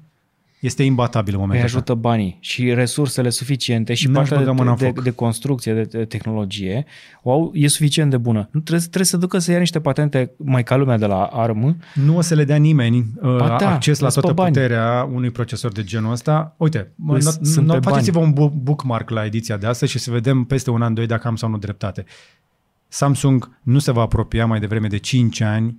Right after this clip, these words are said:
Speaker 1: de Snapdragon și de siliconul de la Apple.
Speaker 2: Dar
Speaker 1: Nu
Speaker 2: au
Speaker 1: are
Speaker 2: deja
Speaker 1: cum.
Speaker 2: un Exynos pe
Speaker 1: Ex-
Speaker 2: care l-ai avut în buzunar și l-ai folosit multă vreme. Nu trebuie decât să-l
Speaker 1: Vor
Speaker 2: îmbunătățească,
Speaker 1: îngropa
Speaker 2: nu te-
Speaker 1: divizia Exynos pentru că nu-i ce trebuie.
Speaker 2: Nu,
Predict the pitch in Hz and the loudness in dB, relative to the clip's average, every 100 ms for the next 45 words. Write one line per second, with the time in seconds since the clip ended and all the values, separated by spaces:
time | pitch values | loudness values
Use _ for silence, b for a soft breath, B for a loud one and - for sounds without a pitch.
0 | - 110 101 110 - 110 98 104 95 107 | -10 -8 -4 -4 -2 -4 -4 -8 -6 -6
1 | 104 - 107 107 107 104 98 110 104 117 | -6 -6 -6 -4 -4 -6 -6 -8 -6 -4
2 | 107 98 101 101 95 107 95 _ _ _ | -4 -4 -6 -6 -8 -12 -14 _ _ _
3 | _ _ _ - 135 143 143 175 160 170 | _ _ _ -8 0 2 4 2 2 2
4 | 151 135 - 120 110 98 - - _ b | 2 2 0 -2 -2 -4 -8 -12 _ b
5 | b b b - 160 143 160 156 156 156 | b b b -4 -2 0 2 2 4 4
6 | 170 - 160 156 160 160 135 135 123 139 | 2 2 4 4 4 2 0 0 0 2
7 | 127 - 156 156 156 160 165 151 170 170 | 2 0 0 2 2 2 4 4 4 2
8 | 180 170 165 170 170 160 151 156 175 175 | 2 2 2 0 2 4 4 4 2 2
9 | - 156 135 185 160 139 143 120 127 147 | 2 2 4 2 2 2 2 2 0 2
10 | 165 160 160 151 160 170 165 165 123 107 | 2 2 2 2 2 2 2 2 0 2
11 | 131 160 202 190 107 | 4 6 4 2 0